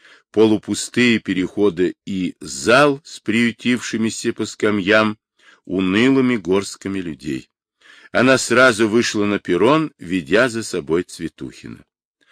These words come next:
Было тихо. Огромный, казавшийся бесконечным, поезд тянулся у платформы. Он пестрел разнокалиберными вагонами, пассажирскими, товарными, русскими, польскими —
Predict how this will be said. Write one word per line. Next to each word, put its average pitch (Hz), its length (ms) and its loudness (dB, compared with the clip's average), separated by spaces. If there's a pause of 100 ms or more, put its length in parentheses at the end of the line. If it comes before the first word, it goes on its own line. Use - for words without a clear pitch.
(340)
Было 165 300 6
тихо. 107 580 0 (560)
Огромный, 131 680 4
казавшийся 113 800 0
бесконечным, 104 920 -2
поезд 120 560 2
тянулся 110 760 -2
у 92 120 -12
платформы. 64 760 -10 (1000)
Он 143 360 6 (140)
пестрел 120 840 0 (100)
разнокалиберными 107 1300 2
вагонами, 139 680 0
пассажирскими, 117 960 -4
товарными, 113 760 0
русскими, 95 760 -4
польскими — 113 720 0